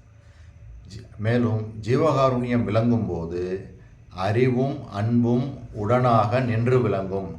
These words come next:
அப்படின்னு சொல்லி உரைநடை பகுதியில ஜீவகாருண்யம் முதல் பிரிவுல தெளிவா சொல்றாங்க.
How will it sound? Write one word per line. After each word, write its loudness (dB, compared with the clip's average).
அப்படின்னு -6
சொல்லி -8
உரைநடை -2
பகுதியில -4
ஜீவகாருண்யம் 2
முதல் 0
பிரிவுல -4
தெளிவா -2
சொல்றாங்க. -4